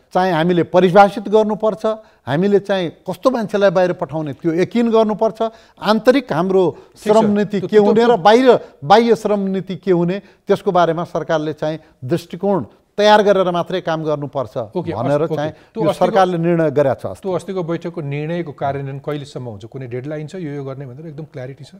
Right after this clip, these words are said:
Speaker 1: सुरु भइसक्यो, प्रक्रिया सुरु भइसक्यो। अ, ती ठाउँहरू जहाँ पाँच हजार भन्दा बढी नेपालीहरू बसेका छन् त्यहाँ चाहिँ ब-, अ, अ, एउटा चाहिँ ब-, राजदूत धेरै कम सङ्ख्यामा, हामी ज्यादा एफोर्ड गर्न सक्दैनौँ,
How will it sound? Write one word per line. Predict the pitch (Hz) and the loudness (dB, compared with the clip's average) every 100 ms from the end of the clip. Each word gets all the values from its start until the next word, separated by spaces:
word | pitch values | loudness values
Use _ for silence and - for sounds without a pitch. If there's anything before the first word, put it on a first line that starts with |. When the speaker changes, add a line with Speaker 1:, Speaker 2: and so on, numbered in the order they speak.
| _ _ - | _ _ -16
Speaker 1:
सुरु | 127 - 240 | -10 -2 0
भइसक्यो, | 147 107 80 85 _ _ _ - | 0 -4 -10 -20 _ _ _ -6
प्रक्रिया | 160 175 160 143 | -2 0 2 0
सुरु | - 156 | 0 -4
भइसक्यो। | 160 170 170 165 196 | 2 0 0 -4 -4
अ, | - _ _ 143 135 | -6 _ _ 0 0
ती | - - 277 320 143 - _ - | -4 0 2 4 0 -6 _ -4
ठाउँहरू | 180 185 175 190 | 2 2 2 0
जहाँ | 175 165 | -2 -2
पाँच | 175 147 | -6 -6
हजार | 160 165 139 - _ 127 | 0 0 -2 -12 _ -4
भन्दा | 127 156 160 | -2 2 2
बढी | 123 175 208 | 6 4 4
नेपालीहरू | 175 165 160 147 151 | 0 0 0 2 0
बसेका | 139 139 156 | -2 -6 -6
छन् | 135 165 185 _ _ | -8 -12 -14 _ _
त्यहाँ | - 170 135 - _ - | -2 0 -2 -10 _ -6
चाहिँ | 147 170 165 | -4 -2 -6
ब-, | 123 127 110 _ _ | -6 -6 -6 _ _
अ, | 127 131 127 120 120 - _ - | -4 -2 -2 -4 -10 -20 _ -6
अ, | 135 131 120 | -4 -2 -4
एउटा | 165 160 151 | 0 0 0
चाहिँ | - 151 147 | -4 -4 -4
ब-, | 123 135 127 117 107 104 | -6 -10 -8 -8 -12 -8
राजदूत | 120 147 143 160 _ _ _ _ - | -2 -2 -2 -6 _ _ _ _ -2
धेरै | 196 214 | 2 2
कम | 214 190 | 4 0
सङ्ख्यामा, | 170 156 139 139 | 0 -4 -2 -4
हामी | 147 151 | -4 0
ज्यादा | 156 156 | 2 2
एफोर्ड | 151 147 180 160 | 0 0 0 0
गर्न | 151 139 | 0 -2
सक्दैनौँ, | - 147 _ 139 143 | -6 -8 _ -6 -6